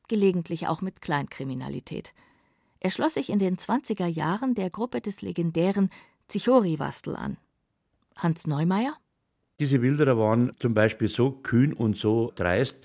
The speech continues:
Speaker 2: wenn da der Forstverwalter vom Baron aus Holtenhaus gekommen ist und hat die erwischt, weil die haben eine Treibjagd gehalten in die freiherrlichen Wälder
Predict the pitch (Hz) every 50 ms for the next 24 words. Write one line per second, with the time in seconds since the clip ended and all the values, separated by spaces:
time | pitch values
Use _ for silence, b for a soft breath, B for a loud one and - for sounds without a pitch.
0 | B B B B B B B - - 101 104 104 104 98 95 90 - 120 139 143
1 | - - 120 90 90 92 92 90 - 95 87 80 76 - - 95 92 90 92 92
2 | 107 127 135 127 104 - - 117 139 135 - 120 107 - - - 104 104 101 98
3 | 101 92 92 92 90 98 101 - - 92 95 85 101 139 139 - - B B B
4 | B B B B - 95 95 95 104 95 80 95 95 98 - - 78 78 - 82
5 | 87 117 135 117 104 87 82 - - - 85 - - 85 85 82 82 82 78 85
6 | 82 85 82 78 - - _ - 80 85 92 92 92 87 87 98 92 92 92 85
7 | 85 95 104 113 131 127 123 120